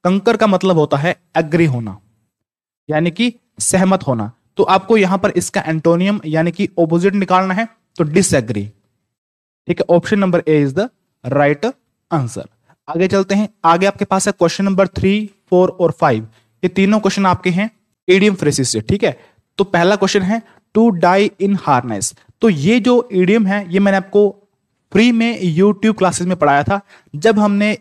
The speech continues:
हिमाचल प्रदेश पुलिस कांस्टेबल की फ्री में तैयारी की थी, ठीक है। तो to die in harness का मतलब होता है to die while in service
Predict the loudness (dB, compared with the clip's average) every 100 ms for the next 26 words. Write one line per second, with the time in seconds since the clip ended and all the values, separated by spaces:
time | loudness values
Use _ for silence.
0 | -4 2 2 2 0 -2 -2 -2 -2 -2
1 | 0 0 -4 -2 0 0 -2 -8 _ _
2 | _ _ _ 0 2 2 2 2 0 -4
3 | -6 -6 -12 _ _ -2 2 2 0 -6
4 | -6 -2 -2 0 2 2 2 0 -2 0
5 | 0 -2 -2 0 0 0 -2 -4 -6 _
6 | _ -2 -2 2 2 2 -2 -8 -4 2
7 | 2 2 0 -4 -4 -2 -2 -2 -8 -10